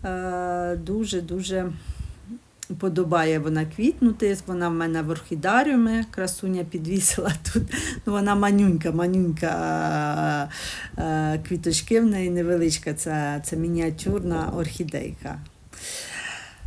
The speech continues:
А почну вже фаленопсиси з розчарування. Перед вами ось так вона, як на фото, повинна була квітнути.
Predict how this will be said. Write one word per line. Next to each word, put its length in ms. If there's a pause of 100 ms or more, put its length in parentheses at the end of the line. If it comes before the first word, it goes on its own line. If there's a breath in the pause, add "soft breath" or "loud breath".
(200)
А 140
почну 640
вже 220
фаленопсиси 1400
з 100
розчарування. 1160
Перед 400
вами 540
ось 240
так 340
вона, 480
як 280
на 100
фото, 380
повинна 460
була 300
квітнути. 920